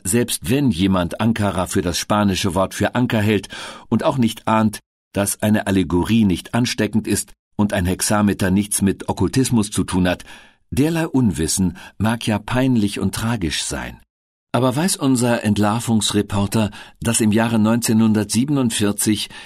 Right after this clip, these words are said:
die Verstaatlichung der bundesdeutschen Schlüsselindustrien nicht von der S E D, sondern von der C D U Konrad Adenauers gefordert wurde,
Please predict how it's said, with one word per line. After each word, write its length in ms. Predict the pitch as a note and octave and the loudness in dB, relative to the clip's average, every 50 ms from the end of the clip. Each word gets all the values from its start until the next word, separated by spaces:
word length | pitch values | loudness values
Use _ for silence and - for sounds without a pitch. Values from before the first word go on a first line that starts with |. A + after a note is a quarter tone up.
| - _ - | -20 _ -2
die 80 | G2 G2 | -2 -2
Verstaatlichung 920 | - G#2+ G2 F2+ - - B2 A#2+ D#3 D#3+ - - A#2 G#2 A2+ G#2 G2 F2+ | 0 -2 -2 -2 -2 -2 -2 -2 -4 -2 -2 -2 -2 0 0 0 0 0
der 100 | - E2 | 0 -2
bundesdeutschen 800 | - B2 C3 D3 C3+ B2 G#2 - - G2 F#2+ F#2 - - F#2 E2 | 0 0 0 2 0 0 -2 0 -2 -2 0 0 -2 -2 -2 -2
Schlüsselindustrien 1080 | - - A#2 C3 D3 - A#2 A2+ - F2+ E2 F2 E2+ - - - F2 F#2+ G#2 A2 G2 - - - - - | 0 0 0 0 2 0 0 0 0 0 0 0 0 0 -2 -2 0 2 2 2 2 0 -6 -14 -6 -2
nicht 240 | B2+ D#3+ - - | -2 -2 -2 -2
von 160 | - C3+ G#2+ G2 | -2 0 0 0
der 140 | G2+ - | 0 -2
S 180 | G2 F#2+ - - | -2 -4 -4 -4
E 140 | - G2 F2 | -2 -4 -4
D, 360 | - - E2+ D#2 D2+ G2 C3+ - - - - - _ _ | -2 -2 -2 0 0 0 -2 -4 -8 -16 -20 -20 _ _
sondern 540 | G2+ F2+ A#2 B2+ B2+ A#2+ B2+ B2 A#2+ A2+ - | -2 0 0 2 2 2 2 0 0 -2 -4
von 180 | - B2+ C3 | -4 -2 0
der 160 | B2 B2+ A#2+ | 0 -2 -2
C 200 | - - - B2 | 0 0 0 2
D 160 | G#2+ A2+ A#2 A2+ | 2 2 2 2
U 140 | - A#2+ C3 C3 | 2 2 0 0
Konrad 540 | - A#2+ A2+ G#2+ A2 A2+ A2+ A2+ A2+ - | 0 0 0 0 0 0 0 -2 -2 -4
Adenauers 580 | - F2+ F2+ F2 D#2+ D#2+ E2 D#2 D#2+ F2 F#2 - | -6 -6 -4 -4 -4 -4 -2 -2 -2 -2 -2 -2
gefordert 480 | - F#2+ F#2 G#2 G#2 G#2 A#2 A2+ - G2+ | -2 -2 0 0 0 0 0 -2 0 0
wurde, 260 | A2+ B2 B2+ D#3+ | 0 0 0 -2